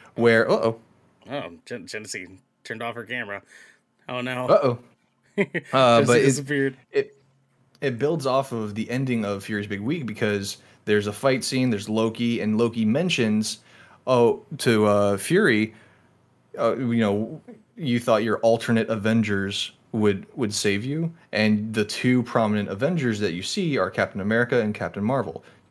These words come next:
Speaker 1: two characters that were hinted at being the quote-unquote alternate Avengers at the end of Fury's big week. So no, I do not think that what people are saying on the internet right now, "Oh, they're gonna bring back this character,"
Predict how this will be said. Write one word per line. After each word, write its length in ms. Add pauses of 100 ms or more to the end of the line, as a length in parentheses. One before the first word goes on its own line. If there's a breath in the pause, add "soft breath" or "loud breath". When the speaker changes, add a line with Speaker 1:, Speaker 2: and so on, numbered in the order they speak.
(140)
Speaker 1:
two 440
characters 560
that 100
were 100
hinted 320
at 240
being 400
the 280 (240 soft breath)
quote-unquote 500
alternate 460
Avengers 580
at 180
the 200
end 300
of 260
Fury's 300
big 200
week. 380 (200 loud breath)
So 140
no, 340
I 120
do 120
not 240
think 440 (240 soft breath)
that 340 (120)
what 220
people 240
are 80
saying 380
on 80
the 100
internet 320
right 140
now, 180
"Oh, 160
they're 120
gonna 200
bring 240
back 220
this 160
character," 600